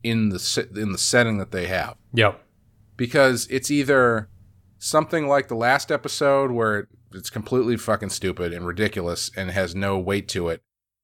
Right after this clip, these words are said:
Speaker 1: or like the, which is very similar to the Q episode where it's like,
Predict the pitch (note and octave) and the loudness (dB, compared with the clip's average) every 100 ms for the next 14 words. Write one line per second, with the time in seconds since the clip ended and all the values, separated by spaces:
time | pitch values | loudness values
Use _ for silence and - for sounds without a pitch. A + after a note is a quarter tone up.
0 | _ - G#2+ G2+ G2 A2 G#2 G2+ A2 A2 | _ -2 2 2 0 0 0 0 -6 -2
1 | A#2+ A2 G#2+ G2 A#2 A#2 - A2+ G#2+ - | -2 -2 -4 0 2 2 0 0 -2 -4
2 | - - B2 A2+ F#2+ - - D#2+ D#2 E2+ | -12 -2 0 2 0 -4 -4 -4 -4 -6
3 | E2+ E2+ - F#2 F2 - | -6 -6 -4 -2 -2 -8